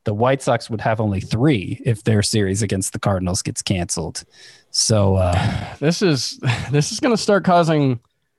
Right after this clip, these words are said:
Speaker 2: like, the, the Marlins, I think, at one point will finish the season with, like, a twenty-seven games in twenty-three days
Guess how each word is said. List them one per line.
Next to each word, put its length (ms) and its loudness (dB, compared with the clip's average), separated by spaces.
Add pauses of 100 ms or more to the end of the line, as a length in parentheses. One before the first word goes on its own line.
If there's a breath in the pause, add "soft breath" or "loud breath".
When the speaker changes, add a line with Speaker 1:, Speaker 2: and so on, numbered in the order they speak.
(320)
Speaker 2:
like, 180 0
the, 140 4
the 120 2
Marlins, 400 4
I 60 2
think, 200 2
at 100 2
one 200 4
point 300 2
will 220 2 (120)
finish 240 0
the 100 -4
season 280 2
with, 100 0
like, 100 0
a 100 0 (220)
twenty-seven 720 2
games 380 0
in 80 0
twenty-three 560 -2
days 520 -4